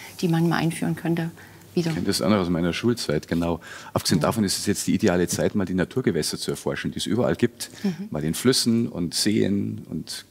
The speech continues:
Speaker 1: Mhm.
Speaker 2: Baggerweihern baden zu gehen, das würde ich empfehlen. Muss nicht immer nur ein Freibad sein mit geklortem Wasser. Jetzt kann man mal eintauchen in die schönen,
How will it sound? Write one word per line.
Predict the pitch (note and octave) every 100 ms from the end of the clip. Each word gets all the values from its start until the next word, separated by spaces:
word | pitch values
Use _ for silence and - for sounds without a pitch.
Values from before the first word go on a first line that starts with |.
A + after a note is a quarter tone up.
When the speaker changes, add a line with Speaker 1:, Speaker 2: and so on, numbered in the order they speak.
| - -
Speaker 1:
Mhm. | F#3 D#3 C3+
Speaker 2:
Baggerweihern | G2 - E2 F#2+ F2+ F2 - - - - -
baden | - - -
zu | -
gehen, | - D2 D2+
das | G2+
würde | - F2+
ich | E2
empfehlen. | E2 - D2 C#2 C#2+
Muss | D2 E2+
nicht | A#2+ A2+
immer | F#2
nur | F2+ F2
ein |
Freibad | - D#2 F2 E2
sein | - E2
mit | D#2 -
geklortem | - D#2+ E2 E2+
Wasser. | D2+ F#2+ - D#2 - - - - -
Jetzt | E3
kann | D3+ G2+
man | F#2+
mal |
eintauchen | - - A2 D#2+ E2 F2
in | -
die | E2+
schönen, | - F2 F2 E2+